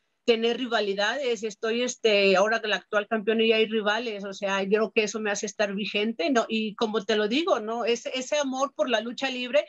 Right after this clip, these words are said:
lo demuestro en cada lucha, no nada más en una lucha importante. Este, lo trato de mostrar siempre con mi preparación, con mis ganas. Simple y sencillamente es mi más grande pasión y es lo que disfruto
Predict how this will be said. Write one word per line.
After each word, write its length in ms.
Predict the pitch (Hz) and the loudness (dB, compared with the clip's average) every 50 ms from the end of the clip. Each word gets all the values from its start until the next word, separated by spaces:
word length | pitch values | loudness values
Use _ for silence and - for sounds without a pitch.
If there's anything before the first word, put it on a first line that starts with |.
| - - - - - | -4 -18 -18 -6 0
lo 160 | 220 247 240 | 2 4 4
demuestro 500 | 214 226 220 220 240 254 247 - - 262 | 4 2 0 0 -2 -2 -2 -2 -4 -4
en 80 | 254 226 | -4 0
cada 280 | - 233 220 208 208 | 0 0 0 0 -4
lucha, 340 | 214 226 254 277 - - 233 | -6 -6 -8 -8 -8 -8 -6
no 140 | 226 220 220 | -4 -4 -2
nada 160 | 226 220 220 | -2 -2 -2
más 200 | 220 214 214 214 220 | 0 -2 -4 -2 -2
en 120 | 220 220 | -4 -2
una 160 | 220 214 208 | -2 0 0
lucha 240 | 202 196 196 - 202 | -2 -2 -2 -2 -4
importante. 800 | 185 185 - 170 180 - 202 208 220 233 214 - 214 196 202 _ _ _ _ _ _ _ _ _ - | -4 -4 -4 -6 -4 -2 0 0 0 0 -2 -2 -2 -2 -2 _ _ _ _ _ _ _ _ _ 0
Este, 680 | 196 196 196 196 - _ _ - 196 190 185 185 185 185 | 2 2 2 2 -2 _ _ 2 4 6 6 6 4 4
lo 200 | 202 202 208 185 | 4 2 0 0
trato 340 | - - 233 233 196 254 262 | 2 0 0 0 0 0 0
de 100 | 254 233 | 0 0
mostrar 360 | 208 196 196 196 - 220 233 | -2 -2 -4 -2 -2 -2 -2
siempre 320 | 220 247 233 226 240 226 - | 0 0 -2 0 0 -2 -2
con 140 | 226 214 | 0 0
mi 100 | 202 185 | 0 -2
preparación, 720 | 175 - 190 - - 170 175 190 190 - 208 220 220 240 233 | -2 -4 -8 -8 -6 -4 -4 -2 0 0 2 2 2 0 0
con 220 | - 233 220 208 | -2 -4 -4 -4
mis 160 | 202 202 190 | -4 -6 -4
ganas. 460 | 190 220 226 302 339 359 269 220 196 - | -2 0 0 0 0 -2 -2 -2 -4 -2
Simple 340 | - 247 262 254 - 320 | -2 -2 -2 -2 -2 -2
y 20 | 311 | -2
sencillamente 880 | - 277 240 190 240 247 254 269 254 240 247 254 247 - 254 254 247 | 0 -2 -2 0 0 0 0 0 0 0 0 0 -2 0 0 2 2
es 160 | 247 240 - - | 0 -2 -4 -4
mi 140 | 254 254 | -2 -2
más 220 | 247 240 240 240 233 | 0 0 0 -2 -2
grande 280 | 240 240 240 247 254 | -4 -4 -4 -4 -6
pasión 380 | 254 - 240 233 - 240 240 254 | -8 -6 -4 -2 0 0 0 0
y 80 | 247 240 | 2 0
es 100 | 240 240 | 0 -2
lo 140 | 254 247 | -4 -4
que 160 | - 269 233 220 | -2 -2 0 0
disfruto 580 | 226 208 - - 240 240 247 240 - 285 - | -2 -4 -6 -4 -4 -4 -2 0 2 2 2